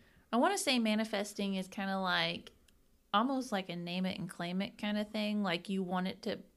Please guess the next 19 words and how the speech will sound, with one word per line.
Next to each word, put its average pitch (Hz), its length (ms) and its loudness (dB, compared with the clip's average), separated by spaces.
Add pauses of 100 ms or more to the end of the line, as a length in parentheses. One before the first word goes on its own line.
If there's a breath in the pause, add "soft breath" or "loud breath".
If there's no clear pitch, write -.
(160)
happen, 180 500 0
and 175 160 -2
so, 180 240 0
like, 165 280 0 (500 loud breath)
you, 180 300 2
like, 170 580 -2
mentally 190 380 0
think 185 260 -6
about - 400 -2
it 71 380 -4
and 95 480 -8
just, - 340 -8
you 165 260 -8
really 175 240 -2
focus - 480 -6
in 170 180 -4
on 156 180 -4
it. 117 260 -2
I 202 200 0